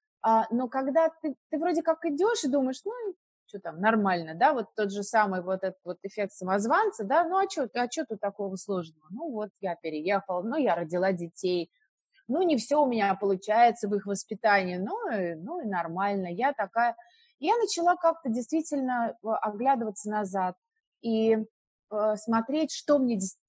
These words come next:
что мне удавалось в жизни. И это помогло мне немножко такой, знаешь, вот как в гимнастике, есть мостик, ты от него отталкиваешься и прыгаешь там через козла, например, да, там тр-, опорный прыжок.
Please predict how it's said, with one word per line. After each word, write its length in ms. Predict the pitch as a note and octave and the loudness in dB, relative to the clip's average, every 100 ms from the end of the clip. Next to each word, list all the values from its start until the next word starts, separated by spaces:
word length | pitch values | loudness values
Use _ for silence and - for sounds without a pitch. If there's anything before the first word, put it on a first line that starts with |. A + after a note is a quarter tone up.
| - | -14
что 320 | - - C#4+ | -2 4 4
мне 200 | B3 A#3 | 4 0
удавалось 600 | A3 A#3 C#4 C4+ F3+ E3+ | 2 2 4 2 2 -2
в 60 | |
жизни. 420 | D#3+ F#3 E3+ D3+ - | -2 0 0 -4 -6
И 200 | A#3+ C4 | -2 2
это 200 | D4 D4 | 2 2
помогло 720 | A#3 A#3+ A#3 A#3 A3+ C4+ D4 | -2 0 0 0 -2 0 2
мне 360 | A#3 B3 D4 E4 | 2 0 -2 -4
немножко 440 | B3+ A#3 C#4 - - | -2 -2 -4 -6 -8
такой, 240 | A#3+ B3+ | -6 -6
знаешь, 220 | A3+ D#4+ B3+ | -4 -4 -4
вот 100 | - | -4
как 140 | G#3+ | -2
в 100 | F#3 | -2
гимнастике, 640 | F#3 A#3 B3+ A#3 - - | -2 0 0 -2 -4 -6
есть 260 | G3+ E4+ - | 0 0 0
мостик, 500 | B3 A#3+ G3+ - - - - - - | 0 0 -2 -6 -12 -12 -12 -8 -4
ты 80 | |
от 120 | A#3+ B3 | -2 0
него 120 | C4 | 0
отталкиваешься 1040 | B3+ - G4 G4+ E4+ G#3 F3 E3+ - D#3+ - _ | 0 2 2 2 0 0 0 0 -4 -6 -6 _
и 100 | - | -6
прыгаешь 440 | B3 E4+ C4+ A#3 G3+ | 0 2 4 2 2
там 200 | F3+ D#3 - _ | -4 -6 -10 _
через 520 | - A#3+ A3+ G3 - | -4 0 0 0 -6
козла, 600 | - G#3 G3+ D#3+ F3 D3 | 2 4 4 0 0 0
например, 460 | D3 - D#3+ D3+ D3 | -6 -12 -10 -8 -4
да, 200 | F#3 A#3 | 0 0
там 200 | A#3 D#3 | 0 -2
тр-, 120 | - - | -2 0
опорный 560 | F#3 F#3+ A3 G3+ E3+ E3 | 0 2 4 4 2 -4
прыжок. 520 | F#3+ F#3+ F3+ C#3+ D3 | -4 -4 -4 -6 -8